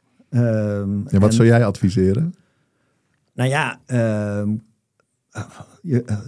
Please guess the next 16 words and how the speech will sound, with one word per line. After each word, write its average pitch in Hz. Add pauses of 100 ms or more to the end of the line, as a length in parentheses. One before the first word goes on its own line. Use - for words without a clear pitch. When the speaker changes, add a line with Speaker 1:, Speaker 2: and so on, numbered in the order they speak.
(180)
Speaker 1:
je 120
kan 120
in 107
therapie 180
gaan. 143 (1500)
Dat 123
is -
een 127
advies. 143 (160)
Of, 147
eh, 110
hopen 135
dat 120
het -
goed 180
komt. 131